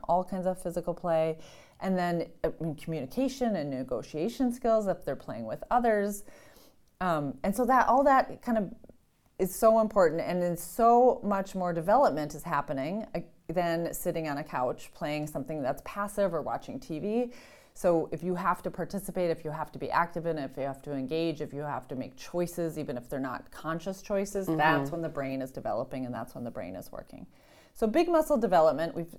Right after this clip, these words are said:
Speaker 1: used that word, or, or large motor, gross motor. Let's just clarify that this is like you, you're using multiple muscles at the same time, like climbing, jumping, running,
Speaker 2: Mm-hmm.
Speaker 1: throwing, kicking,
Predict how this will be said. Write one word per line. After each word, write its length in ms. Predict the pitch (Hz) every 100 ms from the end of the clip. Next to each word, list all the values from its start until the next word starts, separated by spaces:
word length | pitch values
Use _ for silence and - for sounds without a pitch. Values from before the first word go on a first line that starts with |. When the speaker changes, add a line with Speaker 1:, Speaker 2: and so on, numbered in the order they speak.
| -
Speaker 1:
used 280 | 170 175 175
that 160 | 135
word, 240 | 151 156 147
or, 200 | 151 -
or 340 | 151 139 135 -
large 420 | 160 156 156 156
motor, 420 | 156 151 147 147 123
gross 340 | 147 147 147
motor. 320 | 151 143 143 147
Let's 260 | 170 165
just 180 | 165 -
clarify 540 | - 160 151 151 139 139
that 180 | 139
this 220 | 180 160 151
is 240 | 139 123
like 360 | 117 80 - -
you, 320 | 170 165 151 -
you're 200 | 160 160
using 600 | 156 147 143 139 147 156
multiple 480 | 160 156 151 151 151
muscles 420 | 135 131 - 131
at 120 | 135 127
the 80 | 135
same 260 | - 107
time, 240 | - 76 87
like 200 | - -
climbing, 520 | 240 190 151 101 -
jumping, 480 | 226 208 180 131 127
running, 320 | 185 214 165
Speaker 2:
Mm-hmm. 160 | 135 131
Speaker 1:
throwing, 440 | 131 214 190 147 151
kicking, 480 | 240 233 156 139